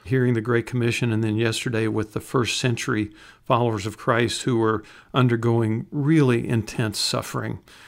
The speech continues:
for Jesus' name. I think for me, one of the things I've kind of wrestled with a little bit is we stand on the shoulders of two thousand years of Christian scholarship.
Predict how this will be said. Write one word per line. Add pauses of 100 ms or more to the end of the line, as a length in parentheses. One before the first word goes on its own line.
(120)
for
Jesus'
name. (380)
I
think
for
me,
one
of
the
things
I've
kind
of
wrestled
with
a
little
bit
is (760)
we
stand
on
the
shoulders
of
two
thousand
years
of
Christian
scholarship.